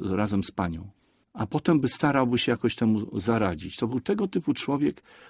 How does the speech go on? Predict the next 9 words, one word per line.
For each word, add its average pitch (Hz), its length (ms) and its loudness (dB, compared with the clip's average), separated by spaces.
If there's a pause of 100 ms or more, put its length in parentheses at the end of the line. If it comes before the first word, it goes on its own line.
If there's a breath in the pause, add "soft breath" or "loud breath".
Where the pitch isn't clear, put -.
(100)
o 127 120 2
nadmiernej 139 840 4
nawet 87 340 -4
jakby 87 220 -6
wrażliwości. 90 640 -4
Mi 98 80 -4
się 98 140 -2
wydawało, 92 480 -4
że, 98 220 -6